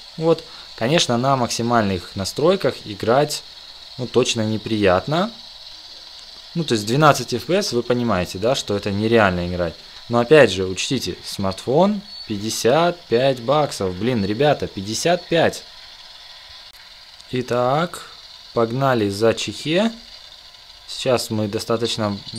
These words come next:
быстро сольемся, и мы как бы сделаем такой маневр. Мы ворвемся. Только я ворвусь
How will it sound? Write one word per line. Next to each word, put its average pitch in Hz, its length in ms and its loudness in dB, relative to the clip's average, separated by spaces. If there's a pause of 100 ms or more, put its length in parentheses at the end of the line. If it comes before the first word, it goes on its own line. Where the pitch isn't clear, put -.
быстро 120 380 2
сольемся, 117 720 2 (760)
и 117 100 -2
мы 127 140 -2
как 120 140 0
бы 117 120 2
сделаем 117 500 4
такой 117 480 4 (880)
маневр. 120 640 4
Мы 110 240 0
ворвемся. 127 760 4 (360)
Только 117 200 -4
я 117 140 4
ворвусь 113 460 2